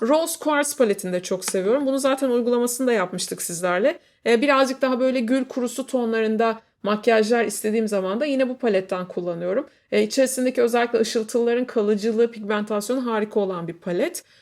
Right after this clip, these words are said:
E, yine Mercury Retrograde paleti de çok güzel. Fakat oradakiler biraz daha renkli olduğu için benim günlük makyajlarıma çok oturmasa da yerinde,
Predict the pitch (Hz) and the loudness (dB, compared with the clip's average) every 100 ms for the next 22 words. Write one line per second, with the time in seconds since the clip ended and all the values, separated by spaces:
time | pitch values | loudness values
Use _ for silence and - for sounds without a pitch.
0 | - 226 226 247 277 277 262 226 233 262 | -4 0 2 4 4 2 2 2 2 2
1 | 269 277 262 262 277 240 262 262 - 247 | 0 4 4 4 0 2 2 2 -2 -2
2 | 254 262 262 220 190 185 180 165 240 311 | 0 2 2 4 0 -2 -6 -2 -2 -2
3 | 277 277 277 277 285 330 330 285 - - | -2 0 2 2 0 -2 0 -2 -4 -6
4 | - 339 285 277 285 269 262 269 269 269 | -4 0 2 4 6 4 2 2 2 0
5 | 269 214 302 302 _ _ - 294 339 294 | -2 -2 -4 -6 _ _ -4 -2 0 0
6 | 285 277 285 254 240 247 226 240 240 240 | 2 0 0 0 2 2 4 2 2 0
7 | 294 269 269 262 214 214 185 190 180 185 | 0 0 0 -2 0 0 0 0 0 2
8 | 220 330 | 2 0